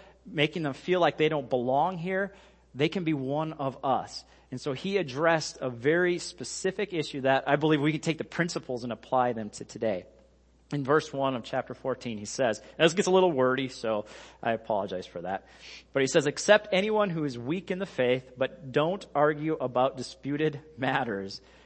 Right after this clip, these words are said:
One person believes that he may eat anything,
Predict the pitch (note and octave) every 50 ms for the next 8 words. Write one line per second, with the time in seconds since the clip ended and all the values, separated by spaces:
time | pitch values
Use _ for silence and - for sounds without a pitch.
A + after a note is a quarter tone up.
0 | _ _ _ _ _ _ _ _ _ _ _ _ - B2 D3+ G3 G3 - F#3+ G3
1 | G3 - F#3+ D#3+ E3+ F3+ G3 G3+ F#3+ F#3 F3 C#3+ D#3 D#3+ E3+ E3+ D#3+ D#3+ E3 E3
2 | D#3 E3 F3 A3 G#3+ - - A2 F2